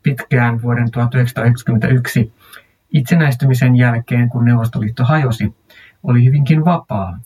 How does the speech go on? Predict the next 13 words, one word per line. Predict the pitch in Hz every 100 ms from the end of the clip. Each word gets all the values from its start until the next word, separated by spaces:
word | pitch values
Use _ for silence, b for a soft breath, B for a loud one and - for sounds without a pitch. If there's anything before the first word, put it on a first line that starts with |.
| _
kristilliselle | - 117 - 110 107 113
yhteisölle | 120 120 - 107 107 110 107
ja | 107
myös | 104 107 101 B B B B
ortodoksi | - 120 110 113 113 120
kirkko | 135 123 - 117
on | 110
saanut | 110 110 113
siellä | 120 113
hyvin | 110 123 123
merkittävän | 131 143 123 104 - 101 95 92
tällaisen | 101 98 - - 92 B B B B B -
Venäjän, | 117 113 110 104 101 101